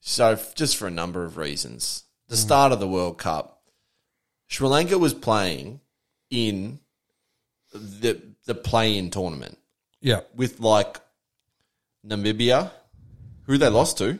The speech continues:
Speaker 2: Yeah.
Speaker 1: Cricketing powerhouse.
Speaker 2: Mm.
Speaker 1: Netherlands.
Speaker 2: Yeah.
Speaker 1: Like,
Speaker 2: Min-,
Speaker 1: U A E.
Speaker 2: the, min-, the minnows.
Speaker 1: The minnows.
Speaker 2: And Sri Lanka's not a minnow cricketing nation.
Speaker 1: No.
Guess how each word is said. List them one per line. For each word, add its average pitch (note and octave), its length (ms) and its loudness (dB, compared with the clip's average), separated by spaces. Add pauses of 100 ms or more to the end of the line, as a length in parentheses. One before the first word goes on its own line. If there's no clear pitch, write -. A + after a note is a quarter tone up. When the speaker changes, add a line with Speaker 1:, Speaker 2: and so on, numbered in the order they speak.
(240)
Speaker 2:
Yeah. B2 420 4 (320)
Speaker 1:
Cricketing A#2 380 -4
powerhouse. A2 800 -4
Speaker 2:
Mm. A#2 320 -2 (420)
Speaker 1:
Netherlands. B2 880 0 (180)
Speaker 2:
Yeah. G2 200 -4 (440)
Speaker 1:
Like, F#2+ 300 -6 (360)
Speaker 2:
Min-, C#3 160 6
Speaker 1:
U C3+ 80 8
A B2+ 140 8
E. A2+ 260 6
Speaker 2:
the, F3 80 0
min-, D3+ 100 -4
the C3+ 80 4
minnows. A2+ 760 0 (180)
Speaker 1:
The C#3 80 0
minnows. C#3+ 640 0
Speaker 2:
And C#3+ 100 -6
Sri G3 120 4
Lanka's A#3+ 340 4
not F#3 180 4
a C3+ 60 4
minnow B2+ 540 2
cricketing A2+ 580 0
nation. G#2 440 -6
Speaker 1:
No. F#3+ 380 0